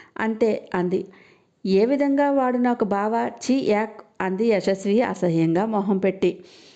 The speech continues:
"అదేనే, ఆ మోహన్ గాడి చేతిలో పెట్టావు కదా, తీసుకెళ్లి వాడితో అంత పరిచయం నీకు ఎప్పుడు కలిగిందా అని నాకు ఆశ్చర్యంగా ఉంది. అదేదో తేల్చుకుందామనే నేను ఇక్కడికి వచ్చాను"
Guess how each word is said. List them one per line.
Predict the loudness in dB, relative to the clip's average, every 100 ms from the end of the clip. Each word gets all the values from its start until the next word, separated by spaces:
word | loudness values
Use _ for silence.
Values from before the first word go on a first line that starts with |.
| -14 -6
"అదేనే, | 0 2 2 2 -2 -2
ఆ | -4
మోహన్ | 0 0 0 0
గాడి | -2 -2 0
చేతిలో | 0 0
పెట్టావు | 0 0 0 0
కదా, | 0 0 0 -2 -8 -2
తీసుకెళ్లి | -2 0 -2 0
వాడితో | 0 0 -2 0
అంత | 0 0 -2
పరిచయం | -2 -2 0 2
నీకు | 2 2
ఎప్పుడు | 0 0 0
కలిగిందా | 0 0 0 0 0
అని | 0 0
నాకు | 0 -2 -2
ఆశ్చర్యంగా | -4 -2 0 2 2 2
ఉంది. | 2 0 -2 -4 -20 -20 -10
అదేదో | -4 -2 2 0
తేల్చుకుందామనే | 2 0 0 0 2 2 0 2
నేను | 2 2
ఇక్కడికి | 0 -2 0
వచ్చాను" | 0 2 0 0